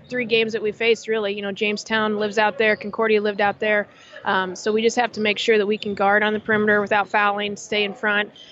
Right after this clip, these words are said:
and, and we can't be in defensive rotation the entire possession because it could be a long night for us. Um, so we have to do a good job one-on-one. If we need to rotate and help, we're there. If not, then,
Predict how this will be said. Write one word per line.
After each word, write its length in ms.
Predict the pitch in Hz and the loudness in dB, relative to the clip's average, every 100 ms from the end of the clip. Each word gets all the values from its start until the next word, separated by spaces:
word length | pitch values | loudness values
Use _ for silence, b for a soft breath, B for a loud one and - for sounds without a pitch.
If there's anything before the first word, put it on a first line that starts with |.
| B - | B -6
and, 180 | 208 | -6
and 140 | - 214 | -4 -4
we 80 | 208 | -4
can't 400 | - 240 214 214 | 2 2 2 2
be 180 | 220 | 2
in 140 | 214 202 | 2 0
defensive 440 | 208 208 208 202 | -4 -4 -4 0
rotation 600 | 202 196 208 196 208 190 | 0 2 2 2 0 -2
the 80 | 196 | -4
entire 320 | 190 202 190 | 0 0 0
possession 520 | 190 190 185 185 190 | -2 -4 -4 -4 -8
because 280 | 180 185 196 | -10 -8 -6
it 60 | 185 | -4
could 100 | 190 | 0
be 80 | 196 | 0
a 80 | |
long 240 | 190 190 185 | 2 -2 0
night 240 | 180 175 | -2 -2
for 180 | 196 160 | -2 0
us. 320 | 147 - - | -2 -6 -8
Um, 260 | - 190 180 | -2 0 0
so 140 | - | 0
we 120 | 214 | 2
have 100 | 214 | 2
to 80 | 214 | 0
do 160 | 208 202 | -2 0
a 20 | |
good 220 | 208 214 | 2 0
job 220 | 220 208 | 2 0
one-on-one. 500 | 208 202 202 208 208 | 0 -4 -4 -2 -2
If 480 | 214 - - - _ | -4 -10 -20 -20 _
we 80 | 240 | 2
need 160 | 277 269 | 2 4
to 80 | |
rotate 300 | 269 254 269 | 2 4 2
and 80 | 247 | 2
help, 220 | 247 247 | 2 2
we're 120 | 233 220 | 2 2
there. 360 | 240 240 240 | 4 4 4
If 200 | 226 220 | 2 0
not, 440 | 233 233 226 233 226 | 0 2 2 0 -4
then, 220 | 220 | -8